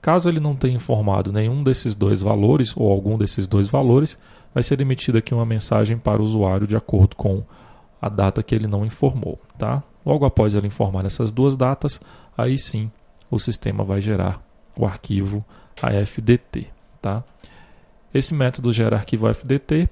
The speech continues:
está aqui na classe ponto marcação grid controller, ok? Ele recebe como parâmetro dois objetos da classe date, tá? Que identificam a data inicial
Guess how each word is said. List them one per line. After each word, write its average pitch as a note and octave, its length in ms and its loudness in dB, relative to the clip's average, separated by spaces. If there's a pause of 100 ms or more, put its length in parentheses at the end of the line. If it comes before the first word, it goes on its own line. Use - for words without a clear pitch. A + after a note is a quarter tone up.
(120)
está A#2+ 260 -4
aqui A2 220 -6
na G#2 100 -4
classe G2 340 -6
ponto D3 320 -4
marcação G#2 560 -6
grid G2 320 -6
controller, D3 560 0 (400)
ok? C3+ 400 -4 (540)
Ele C#3 160 0
recebe A#2+ 480 2
como G#2+ 260 -2
parâmetro G2 640 -2 (920)
dois B2+ 680 0
objetos G2+ 640 -2
da A2+ 140 -2
classe - 440 -8
date, A#2+ 460 -2 (100)
tá? A2+ 240 -4 (400)
Que - 100 -10
identificam G#2 680 -6
a G#2+ 80 -4
data G#2+ 400 -2
inicial A#2+ 640 -4